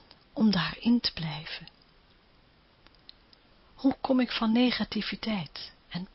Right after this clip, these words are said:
boosheid af? Hoe kan ik mijn genen schoonmaken? Dank je wel voor alles." Einde citaat.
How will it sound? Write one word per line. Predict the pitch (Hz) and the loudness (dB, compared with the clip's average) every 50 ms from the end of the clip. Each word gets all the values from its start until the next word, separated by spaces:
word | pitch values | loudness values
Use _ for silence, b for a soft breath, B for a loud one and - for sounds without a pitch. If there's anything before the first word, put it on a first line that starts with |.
| _ - | _ -4
boosheid | - 254 247 254 247 220 - - 190 185 180 - - | -2 0 0 2 4 4 2 2 2 -2 -6 -8 -8
af? | - 214 185 - - - - - - - _ _ _ _ _ _ _ _ _ _ _ _ _ _ _ _ _ _ _ _ _ - - _ _ _ _ _ _ _ | -6 -6 -6 -6 -10 -12 -12 -14 -16 -20 _ _ _ _ _ _ _ _ _ _ _ _ _ _ _ _ _ _ _ _ _ -20 -20 _ _ _ _ _ _ _
Hoe | - - 277 254 | -4 -4 -4 -2
kan | - - - 240 | -2 -2 -2 -2
ik | 233 220 - | -2 -2 -2
mijn | 202 180 170 | -4 -6 -4
genen | 180 - - - - 233 247 262 269 269 262 254 240 240 240 240 247 - _ _ _ _ _ _ _ _ _ _ _ _ _ _ _ _ _ - | -4 -2 -2 0 0 2 2 4 4 4 4 4 4 2 2 0 -2 -4 _ _ _ _ _ _ _ _ _ _ _ _ _ _ _ _ _ -6
schoonmaken? | - - - - - - - - 208 208 196 180 165 147 139 127 - - - - _ _ _ | -2 -2 -2 -2 -2 -6 -6 -4 -2 -2 -2 -2 -4 -4 -6 -8 -10 -12 -14 -14 _ _ _
Dank | - 240 247 247 - | 0 0 0 0 0
je | - - | -4 -6
wel | - 165 165 156 - | -6 -6 -6 -8 -10
voor | - - - - | -12 -16 -14 -12
alles." | - 170 156 156 143 - - - - - _ _ _ _ | -10 -10 -10 -10 -6 -4 -4 -4 -4 -8 _ _ _ _
Einde | - - 208 220 226 226 214 | -6 -4 -2 -2 -2 2 2
citaat. | - - - - - 175 - - - - - - | 2 2 2 0 -6 -10 -10 -12 -16 -20 -20 -18